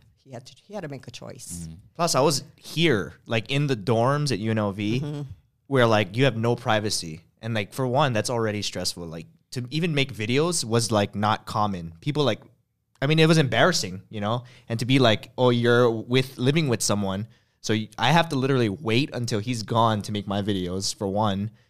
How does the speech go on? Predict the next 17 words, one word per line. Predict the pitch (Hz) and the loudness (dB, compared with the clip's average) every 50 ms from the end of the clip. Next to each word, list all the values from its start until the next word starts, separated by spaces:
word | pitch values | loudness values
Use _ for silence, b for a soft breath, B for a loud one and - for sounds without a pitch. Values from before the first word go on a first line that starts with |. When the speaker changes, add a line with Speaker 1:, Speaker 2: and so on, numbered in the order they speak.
| b b b b b | b b b b b
Speaker 3:
Um, | - 101 101 95 92 87 87 85 82 80 - | -4 -2 -2 0 0 -2 -4 -8 -10 -8 -6
and | - 117 117 | -4 0 2
then | 123 120 120 | 2 2 2
we | 117 123 | 2 2
have | 127 117 120 | 2 2 2
suite | - - 160 185 170 | 0 0 -2 -2 -2
mates. | 110 95 85 - - - - - | -4 -6 -8 -8 -8 -8 -8 -6
So | - 113 104 | -4 -2 -2
it's, | 107 107 101 - | -2 -2 0 0
like, | 117 107 107 | 0 -2 0
two | - - 170 160 | 0 0 2 2
rooms, | 151 147 135 131 131 123 127 131 131 123 - - b b b b b b b b b - | 4 4 4 4 2 2 0 -2 -2 0 -2 -2 b b b b b b b b b -6
um, | 98 98 95 92 92 87 87 87 - - | -4 -2 -2 -2 -2 -4 -6 -8 -8 -6
and | - 104 104 101 101 101 98 95 95 95 - - - | -4 -2 -2 0 0 -2 -2 -2 -4 -4 -6 -6 -6
there's | - 107 98 - | -4 -4 -4 -4
two | - 135 | -4 -6
people | 117 - 120 113 - 113 104 101 95 95 98 | -6 -4 -6 -4 -4 -2 -2 -2 -2 -2 -6